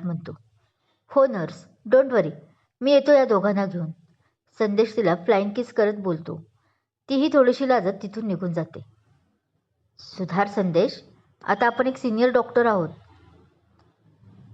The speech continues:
अनुराग डॉक्टर त्याला टपली मारत म्हणतो.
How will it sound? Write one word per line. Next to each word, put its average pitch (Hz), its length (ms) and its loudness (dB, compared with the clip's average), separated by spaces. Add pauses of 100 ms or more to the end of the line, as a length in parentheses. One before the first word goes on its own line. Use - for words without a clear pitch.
(120)
अनुराग 233 420 0 (1800)
डॉक्टर 196 440 0
त्याला 196 240 0
टपली 202 340 -2
मारत 175 300 0
म्हणतो. 226 300 -6